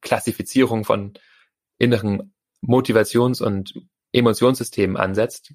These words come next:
Ich erkläre das ganz grob, ja, ähm, weil das vielleicht für den weiteren Verlauf der Folge auch hilfreich ist, und für die eigene, den eigenen Umgang mit sich selbst in dieser Zeit. Da gehen wir davon aus, wir können drei Systeme in uns unterscheiden.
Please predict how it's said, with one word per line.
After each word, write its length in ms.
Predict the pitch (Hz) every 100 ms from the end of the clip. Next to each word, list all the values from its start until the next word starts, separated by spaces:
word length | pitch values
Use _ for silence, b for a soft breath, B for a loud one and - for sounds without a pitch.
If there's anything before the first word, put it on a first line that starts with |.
| -
Ich 140 | -
erkläre 260 | 110 - 123
das 200 | 117 -
ganz 440 | - 90 - - _ _
grob, 380 | 113 95 90 -
ja, 260 | - 135 B B B B
ähm, 240 | - 98 92
weil 80 | 92
das 140 | 92
vielleicht 240 | 104 90
für 60 | -
den 160 | 98 95
weiteren 360 | 95 104 101
Verlauf 280 | 98 98 92
der 120 | 98
Folge 300 | - 101 101
auch 100 | -
hilfreich 440 | 113 110 - 87 -
ist, 320 | - - - b b b b -
und 200 | 95 92
für 100 | 101
die 140 | 98
eigene, 640 | - 113 113 98 92 92 -
den 120 | - 104
eigenen 260 | 107 110
Umgang 320 | - 123 104
mit 140 | 104 92
sich 160 | 95
selbst 280 | - 90 90
in 60 | 98
dieser 220 | 92 101
Zeit. 400 | - 101 90 - b b b b b b _
Da 100 | 104
gehen 220 | 107 113
wir 60 |
davon 280 | 110 107 117
aus, 340 | - 107 117 -
wir 80 |
können 400 | - 110 107 - _ _ _ _
drei 460 | - 104 107 113
Systeme 520 | 117 110 - 127 131 123
in 140 | 101
uns 200 | 101 101
unterscheiden. 880 | 98 101 - 104 101 101 147 202